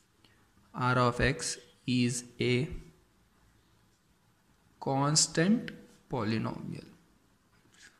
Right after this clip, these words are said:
A polynomial whose degree is zero is said to be a constant polynomial. So that is r of x is equal to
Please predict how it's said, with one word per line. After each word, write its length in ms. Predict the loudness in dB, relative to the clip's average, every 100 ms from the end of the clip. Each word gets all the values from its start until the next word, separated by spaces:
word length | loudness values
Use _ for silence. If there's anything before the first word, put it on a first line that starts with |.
| _
A 80 | -10
polynomial 1000 | -2 0 2 4 4 6 4 2 0 -2 -2
whose 180 | -2
degree 420 | 0 0 2 2 2
is 80 |
zero 380 | 2 2 2 2
is 180 | 0 0
said 220 | -2 -2
to 120 | -2 2
be 240 | 0 0
a 140 | -2 -4
constant 640 | -2 -4 -2 -2 -4 -2
polynomial. 520 | -4 -4 -4 -6 -8 -14 _ _ _ _ _ _ _ _ _ -20 _ _ _
So 320 | -8 -4 -4 -6 -10 -6
that 260 | -4 -2 0
is 220 | 0 -2 -12 -20 -20 -20 -20 _ _ _ _ _ -4
r 200 | 0 4
of 220 | 4 4
x 300 | 2 0 -6 0
is 240 | 2 4
equal 440 | 2 0 2 2 4
to 260 | 2 -2